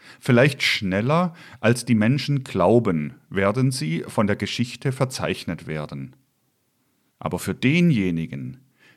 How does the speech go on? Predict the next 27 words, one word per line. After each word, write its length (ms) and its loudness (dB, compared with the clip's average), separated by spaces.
der 100 4
sich 300 -2
ein 260 4
irgendwie 840 2
die 260 -8
Ereignisse 760 2
berührendes 840 4
Urteil 580 0
bilden 600 4
will, 420 0
für 180 -2
den 280 4
ist 240 -2
es 160 -4
notwendig, 920 2
dass 180 -4
er 220 -2
heute 340 4
schon 480 0
den 300 2
Willen 360 6
entwickelt, 920 -2
die 160 -8
Ereignisse 840 0
so 300 2
zu 220 -4
taxieren, 920 -4